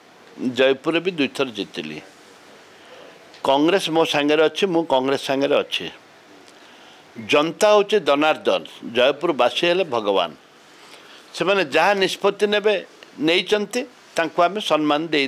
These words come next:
ଦେଇ ଆସିଛୁ। ଯେହେତୁ ଜୟପୁରବାସୀ, ନିର୍ବାଚନ ମଣ୍ଡଳୀବାସୀ ଯଦି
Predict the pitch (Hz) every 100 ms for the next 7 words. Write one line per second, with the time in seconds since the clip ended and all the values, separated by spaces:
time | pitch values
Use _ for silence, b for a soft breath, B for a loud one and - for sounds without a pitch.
0 | 139 196 123 - - 73 - - - -
1 | - B B B B B 117 175 180 190
2 | 143 147 - 208 214 185 170 196 180 165
3 | 156 185 190 185 170 160 180 185 165 151
4 | - 175 165